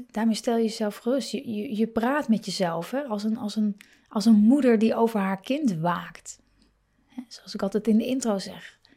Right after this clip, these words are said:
Je bent er voor jezelf. En, en loslaten is een beweging van, van je aandacht na-, naar buiten gericht. Naar dat waar, wat je wil, eh,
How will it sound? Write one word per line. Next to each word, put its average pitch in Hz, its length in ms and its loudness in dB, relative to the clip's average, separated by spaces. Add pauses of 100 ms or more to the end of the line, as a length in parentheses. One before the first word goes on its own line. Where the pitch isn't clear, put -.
(180)
Je 233 120 -6
bent 226 220 2
er 190 180 -2
voor - 180 0
jezelf. 214 680 2 (1040)
En, 220 320 0
en 214 280 2
loslaten 233 600 6
is 202 120 -6
een 214 140 4
beweging 214 720 4
van, 196 460 -2 (960)
van 208 340 0
je 185 140 -4
aandacht 226 680 2
na-, 202 240 -6
naar 202 180 -2
buiten 226 400 4
gericht. 254 600 -2
Naar 196 180 -4
dat 202 180 -4
waar, 190 340 -8
wat 202 240 -6
je 202 80 -10
wil, 196 340 -8
eh, 214 140 -10